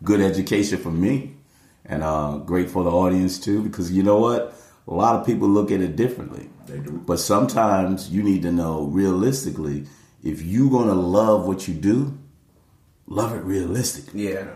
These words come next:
Speaker 3: That's
Speaker 1: Don't,
Speaker 3: some real love
Speaker 1: don't,
Speaker 3: for it.
Speaker 1: don't, don't wear your life down. You just said it. I mean, I'm glad how you ended it. Don't get it so you can show everybody every day, "This is what I got."
Speaker 2: Right.
Speaker 1: In about two months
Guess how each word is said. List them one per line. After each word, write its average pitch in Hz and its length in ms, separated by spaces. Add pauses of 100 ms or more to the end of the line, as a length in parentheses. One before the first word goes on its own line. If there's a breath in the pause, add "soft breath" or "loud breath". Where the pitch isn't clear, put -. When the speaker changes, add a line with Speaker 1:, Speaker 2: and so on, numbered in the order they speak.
(360)
Speaker 3:
That's 107 200
Speaker 1:
Don't, 101 80
Speaker 3:
some 104 60
real 107 240
love 95 100
Speaker 1:
don't, 120 240
Speaker 3:
for 92 180
it. 90 40
Speaker 1:
don't, 110 360
don't 110 220
wear 127 160
your 113 160
life 135 340
down. 82 440 (300)
You 120 140
just 123 240
said 147 180
it. 90 40
I 92 80
mean, 98 180
I'm 95 120
glad 107 220
how 95 180
you 92 160
ended 151 180 (160)
it. - 120 (600 soft breath)
Don't 147 260
get 165 180
it 123 200
so 113 120
you 113 140
can 101 160
show 117 260
everybody 95 380
every 113 320
day, 101 260
"This 92 220
is 90 80
what 92 160
I 85 120
got." 73 380
Speaker 2:
Right. 71 280 (280)
Speaker 1:
In 104 120
about 104 580 (560)
two 165 180
months 151 540